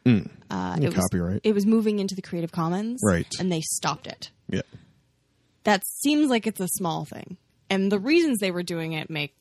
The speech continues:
Speaker 2: sense. But that is precedent for tons of other stuff.
Speaker 1: Yeah.
Speaker 2: For owning stuff forever, which is kind of scary. We're just having a very scary time right now.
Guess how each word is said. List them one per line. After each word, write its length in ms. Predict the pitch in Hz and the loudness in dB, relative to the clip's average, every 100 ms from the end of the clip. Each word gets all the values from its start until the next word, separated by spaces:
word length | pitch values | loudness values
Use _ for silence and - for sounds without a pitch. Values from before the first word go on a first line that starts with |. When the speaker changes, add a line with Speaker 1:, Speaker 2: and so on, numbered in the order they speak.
| _ | _
Speaker 2:
sense. 580 | - - - - - - _ _ _ _ - | -12 -12 -12 -14 -14 -14 _ _ _ _ -4
But 180 | 180 202 | 0 4
that 180 | 202 | 4
is 140 | 196 175 - | 4 0 -2
precedent 720 | - 254 - 180 147 - - - - - | 0 0 0 -4 -4 -6 -12 -16 -16 -6
for 600 | 190 170 165 156 156 160 _ | -2 0 -2 -2 -6 -10 _
tons 540 | - - 247 233 226 196 | -8 0 4 4 2 0
of 80 | 170 | -2
other 200 | 170 165 | -2 -4
stuff. 400 | - - - - - | -8 -12 -20 -8 4
Speaker 1:
Yeah. 120 | 110 - - | 4 4 -12
Speaker 2:
For 100 | - - 220 | -16 -6 -2
owning 340 | 240 233 220 | 0 2 0
stuff 240 | - 190 - | -2 -6 -6
forever, 640 | - - - 165 - - - - _ _ _ _ _ | -10 -10 -6 -6 -6 -12 -14 -20 _ _ _ _ _
which 520 | - - - - - _ _ _ _ - | -8 -6 -4 -4 -6 _ _ _ _ -6
is 520 | 185 156 156 - - _ _ _ _ _ - | -6 -4 -4 -6 -8 _ _ _ _ _ -16
kind 380 | - 180 180 180 | -6 -2 -2 -4
of 60 | |
scary. 600 | - - 196 196 180 - _ _ _ _ _ _ _ _ _ _ - | -10 -14 -14 -14 -18 -20 _ _ _ _ _ _ _ _ _ _ 0
We're 120 | 508 | 0
just 180 | 605 554 539 | 2 -2 0
having 140 | 453 | 2
a 20 | |
very 180 | 403 370 | 2 2
scary 260 | - 359 262 | 2 2 4
time 220 | 285 370 | 4 2
right 120 | - | 2
now. 260 | 156 139 | 0 -2